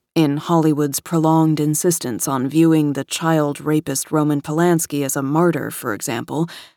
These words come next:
has such a change come to pass, and even in that seat of perversity some sense has finally come calling.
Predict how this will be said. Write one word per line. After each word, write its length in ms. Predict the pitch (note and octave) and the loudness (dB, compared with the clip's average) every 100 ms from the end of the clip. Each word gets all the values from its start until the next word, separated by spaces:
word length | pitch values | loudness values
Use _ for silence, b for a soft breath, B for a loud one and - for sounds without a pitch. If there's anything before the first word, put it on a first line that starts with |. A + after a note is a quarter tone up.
| _ - | _ 0
has 160 | A3+ | 0
such 260 | - C4 - | 2 -2 -2
a 60 | G3+ | -6
change 500 | - F3+ D3+ D3 - | -2 0 0 -2 -4
come 240 | C#3+ C#3+ | -6 -6
to 80 | C#3+ | -6
pass, 480 | - D3 - - - b b _ - | -6 -6 -6 -8 -8 b b _ 0
and 140 | A3 | 4
even 260 | C4+ C4+ A#3+ | 4 4 4
in 100 | G#3 | 2
that 240 | F#3+ E3+ | 2 0
seat 280 | - D#3 C#3 | -2 -4 -4
of 120 | C#3+ | -6
perversity 600 | - D3 D3 C3+ C3 C#3 | -6 -2 -2 -4 -4 -4
some 340 | C#3 - F3+ D#3+ | -2 0 2 2
sense 440 | - D#3+ C#3 - | 2 0 0 -4
has 220 | E3 E3 | -2 -2
finally 480 | - G#3 E3+ C#3+ C#3 | -2 0 0 0 -4
come 260 | - D#3 - | -8 -10 -6
calling. 520 | E3 C3+ - - - | -4 -4 -6 -12 -14